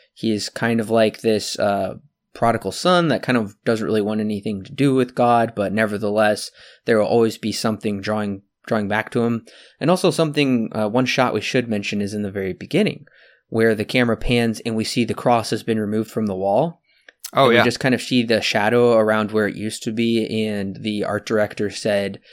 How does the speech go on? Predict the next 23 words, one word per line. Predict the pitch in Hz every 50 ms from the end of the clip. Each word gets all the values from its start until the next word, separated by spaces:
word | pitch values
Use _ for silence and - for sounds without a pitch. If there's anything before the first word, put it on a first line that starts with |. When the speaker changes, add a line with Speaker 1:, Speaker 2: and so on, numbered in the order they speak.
| - - _ _ _
Speaker 1:
he | - 120
wanted | 107 117 131 139 143 131 120 -
to | - 127 127 120 117
show | - - - 120 117 117 113 110 110 110
how, | 104 - 110 110 107 107 104 101 101 101 101 - - _ _ _ _ _ _ _ _ _ -
like, | - 110 104 101 95 - - - -
our | 107 110 107 104 -
faith | - - - 123 123 120 120 117 113 - - - -
or, | 104 104 107 107 107 104 101 98 98 95 92 92 - _ _ _ _ - - - -
you | - -
know, | 71 82 104 98
that | 101 107 107 107 101 - - -
element | 110 117 117 113 113 107 -
of | - 104 107
our | 101 92
past, | - - 113 104 104 101 - - - - - 107 -
he, | - 135 131 135 -
the | - 135
way | 147 175 180
he | 156 170
described | 160 143 - - 139 135 131 123
it | 123 117
is | 117 113 110 110 -